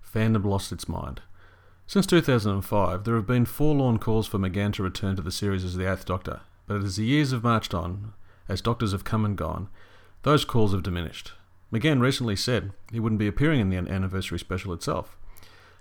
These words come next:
But as appears to be the case with the new series production team, what they say is not necessarily what they mean.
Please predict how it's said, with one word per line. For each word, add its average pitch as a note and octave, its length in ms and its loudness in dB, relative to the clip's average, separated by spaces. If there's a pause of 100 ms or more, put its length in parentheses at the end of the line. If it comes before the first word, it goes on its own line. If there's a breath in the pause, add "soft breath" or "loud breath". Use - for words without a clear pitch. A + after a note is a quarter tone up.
(100)
But A#2 100 2
as A#2+ 140 2
appears E3+ 280 6
to D3+ 60 -4
be D3 120 4
the B2 80 0
case A#2 320 0
with G2+ 80 -2
the G2+ 80 -2
new G#2+ 160 2
series G2+ 280 0
production G#2 420 0
team, E2+ 360 -4
what A2+ 160 -4
they C3 140 2
say A2 400 2
is F#2+ 100 -2
not F#2+ 140 -2
necessarily G2 520 -2
what F#2+ 200 -4
they F2 120 -6
mean. F2 340 -6